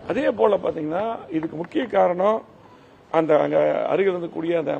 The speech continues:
மதுக்கடையும், அதே போல எங்க பார்த்தாலும் கஞ்சா. இதுல தான் இந்த தவறு நடக்குது. இதை தடுக்காத வரையில் இந்த மாதிரி பிரச்சனைகள் அடிக்கடி எல்லா பக்கம் வந்துட்டு இருக்குது. கோவை மாவட்டம் அமைதியான மாவட்டம். இந்த மாதிரி சூழ்நிலை இங்க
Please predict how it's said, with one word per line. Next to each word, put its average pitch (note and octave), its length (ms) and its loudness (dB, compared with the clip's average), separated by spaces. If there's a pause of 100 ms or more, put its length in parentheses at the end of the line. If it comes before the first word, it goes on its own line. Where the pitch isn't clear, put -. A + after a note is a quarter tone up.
மதுக்கடையும், F#3 480 0
அதே F3+ 180 -2
போல F#3+ 220 -2
எங்க D#3 220 -2
பார்த்தாலும் - 340 -2 (100)
கஞ்சா. F#3 440 2 (880)
இதுல G#3+ 220 4
தான் A3+ 100 6
இந்த E3+ 140 0
தவறு D#3 320 2
நடக்குது. C#3 320 -6
இதை G3+ 240 2
தடுக்காத G3 1120 4
வரையில் G#3+ 240 2
இந்த - 120 -6
மாதிரி F3 200 -2
பிரச்சனைகள் E3 380 -6
அடிக்கடி F3+ 320 -4
எல்லா D#3+ 180 0
பக்கம் - 260 -4
வந்துட்டு - 200 -8
இருக்குது. - 260 -8 (680)
கோவை A#3+ 260 6
மாவட்டம் G#3 360 4
அமைதியான F3+ 360 0
மாவட்டம். D#3+ 280 0
இந்த C#3 60 -6
மாதிரி F3+ 240 -4
சூழ்நிலை E3 440 -4
இங்க D#3+ 260 -4